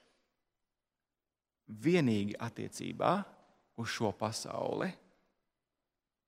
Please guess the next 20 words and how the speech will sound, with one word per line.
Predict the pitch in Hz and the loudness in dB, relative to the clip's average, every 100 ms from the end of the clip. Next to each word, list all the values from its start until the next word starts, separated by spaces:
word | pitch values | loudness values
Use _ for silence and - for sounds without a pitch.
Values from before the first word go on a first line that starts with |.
| _ _ _ _ - - - - - | _ _ _ _ -20 -20 -18 2 6
Nu, | 220 | 10
mēs | 214 254 | 12 12
jau | 214 | 12
zinām, | 190 220 139 | 12 12 12
kā | 226 208 | 12 10
cilvēkam | - 269 202 156 139 - | 10 12 12 12 6 4
izdevās | 175 131 120 101 107 202 - - - | 0 2 2 6 6 6 0 -6 -8
baudīt | 127 117 135 135 104 127 202 - - | 2 8 10 8 4 2 0 -6 -2
kopā | - 135 117 107 | 4 6 6 2
ar | |
Dievu | 107 135 123 113 165 - - - | 2 4 6 4 2 -4 -20 -2
septīto | - 135 120 110 110 | 0 2 2 4 4
dienu | 117 110 107 | 6 4 4
pilnīgajā | - 120 117 107 107 107 | 0 2 2 2 2 0
paradīzes | 107 110 107 107 92 104 | 2 0 0 -2 -4 -6
dārzā. | 98 107 110 101 - 139 208 - - _ _ | -2 -2 -2 0 4 4 4 -6 -20 _ _
Nepārāk | 139 139 147 117 104 - | -2 2 2 2 0 2
labi, | 113 - 85 | 0 0 -2
vai | 85 | 0
ne? | - | 4